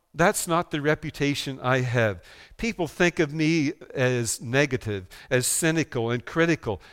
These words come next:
and always a little bit down. But that's not what I want to be.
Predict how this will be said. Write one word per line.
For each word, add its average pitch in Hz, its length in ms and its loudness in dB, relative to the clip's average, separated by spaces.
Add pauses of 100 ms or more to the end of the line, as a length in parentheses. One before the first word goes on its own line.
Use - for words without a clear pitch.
(140)
and 165 140 -2
always 196 480 0
a 151 80 0
little 156 320 2
bit 135 400 -2
down. 107 480 0 (440)
But 160 140 -4
that's 196 320 2
not 139 320 -4
what 143 140 -2
I 147 120 0
want 120 320 -6
to 147 120 -8
be. 131 460 -6